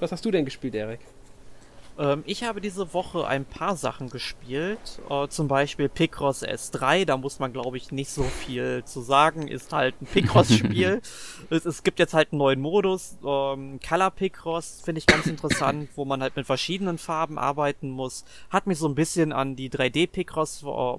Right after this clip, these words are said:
Speaker 2: beziehungsweise an Picross drei D Round two vom, äh, drei D S erinnert. Ähm, macht auf jeden Fall Spaß, aber das ist für mich jetzt, sag ich mal, so eine Langzeitbeschäftigung über mehrere Wochen, die ich dann,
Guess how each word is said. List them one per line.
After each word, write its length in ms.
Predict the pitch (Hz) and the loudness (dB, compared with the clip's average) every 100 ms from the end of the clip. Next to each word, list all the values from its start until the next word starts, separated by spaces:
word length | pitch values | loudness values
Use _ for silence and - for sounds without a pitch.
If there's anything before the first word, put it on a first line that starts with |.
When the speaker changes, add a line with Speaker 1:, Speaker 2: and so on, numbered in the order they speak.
| 120 120 | -6 -8
Speaker 2:
beziehungsweise 500 | - 139 131 127 123 | -8 0 0 2 0
an 140 | 123 | -2
Picross 760 | - 156 - 139 135 135 - - - - - | -6 -8 -8 -2 -2 -2 -6 -14 -20 -20 -10
drei 180 | 127 131 | 0 2
D 180 | 131 143 | 4 4
Round 380 | 131 127 127 - | 4 2 -2 -4
two 220 | 226 233 | -6 -6
vom, 540 | - 143 127 127 123 - - - - - - | -2 2 2 2 -4 -12 -18 -20 -18 -14 -6
äh, 400 | 123 117 120 117 | -2 -2 -4 -4
drei 240 | - 139 202 | -2 2 4
D 100 | 220 | 2
S 180 | 202 196 | 0 0
erinnert. 500 | 170 180 175 175 - - - - - - | 0 0 -2 -4 -10 -18 -20 -20 -14 -2
Ähm, 320 | 139 135 131 - - | 0 0 -4 -14 -4
macht 180 | 151 160 | 0 2
auf 100 | 143 | 4
jeden 180 | 156 151 | 4 4
Fall 160 | 135 | 2
Spaß, 640 | 123 - 139 151 170 - 131 - | 2 0 2 4 2 -2 -10 0
aber 260 | 131 135 127 | 4 6 6
das 180 | 120 156 | 4 0
ist 220 | 143 - | -10 0
für 120 | 147 | 2
mich 180 | 135 139 | 2 2
jetzt, 160 | 131 - | 0 4
sag 180 | 127 135 | 4 2
ich 180 | - | -2
mal, 160 | 139 139 | 2 4
so 140 | 127 131 | 4 2
eine 160 | 131 - - - | 0 -2 -2 6
Langzeitbeschäftigung 1200 | 131 160 - 147 139 143 - 156 - 147 143 143 | 6 6 6 8 8 6 8 6 6 8 8 10
über 160 | 135 | 8
mehrere 360 | 135 143 135 123 | 10 6 6 4
Wochen, 300 | 131 147 135 | 4 2 0
die 80 | 131 | 0
ich 80 | - | 4
dann, 360 | 131 131 127 | 4 4 -4